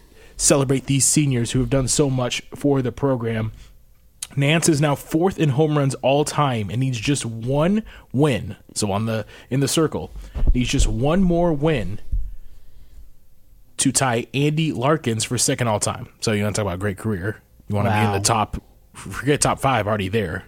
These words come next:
Speaker 1: Top two is amazing. Uh, I would assume, do you know they say about assuming, but I would assume she's gonna get there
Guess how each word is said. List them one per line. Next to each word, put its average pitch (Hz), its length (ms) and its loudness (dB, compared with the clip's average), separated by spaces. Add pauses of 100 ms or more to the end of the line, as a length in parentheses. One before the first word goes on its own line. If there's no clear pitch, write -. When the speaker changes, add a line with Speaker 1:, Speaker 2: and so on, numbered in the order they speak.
(140)
Speaker 1:
Top - 240 0
two 101 460 2 (120)
is 107 140 -2
amazing. 101 540 -2 (840)
Uh, 104 240 0 (160)
I 110 120 -2
would 110 180 0
assume, 180 1080 2 (1120)
do 110 80 -2
you 107 60 0
know 110 100 0
they 123 100 0
say 135 140 2
about 127 240 0
assuming, 101 400 0
but 98 300 -6
I 120 80 -2
would 156 120 4
assume 214 400 4
she's 151 160 0
gonna 131 180 0
get 110 180 -4
there 85 240 -8